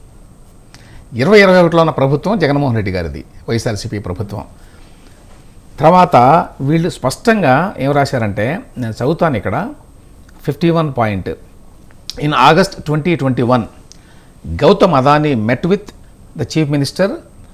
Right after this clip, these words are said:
of a second Indian state, Andhra Pradesh, about the fact that Andhra Pradesh had not entered into a power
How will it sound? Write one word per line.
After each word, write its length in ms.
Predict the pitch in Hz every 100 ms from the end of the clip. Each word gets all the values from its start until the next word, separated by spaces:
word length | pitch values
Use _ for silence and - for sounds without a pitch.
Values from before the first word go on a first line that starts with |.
| - - - - - -
of 60 | 135 151
a 40 | -
second 260 | - - 208 170
Indian 220 | 151 156 139
state, 240 | 147 208 - 113
Andhra 240 | 120 127 131
Pradesh, 320 | 104 95 87 - - - - - - - - - 127
about 200 | 170 151
the 60 | 120 -
fact 260 | 139 185 - - - - - 127
that 120 | 139 - -
Andhra 180 | 160 175
Pradesh 240 | 156 185 190 135
had 120 | 123 143
not 100 | 165 135
entered 280 | 139 165 147
into 180 | 139 190 - 135
a 40 | 113
power 180 | 120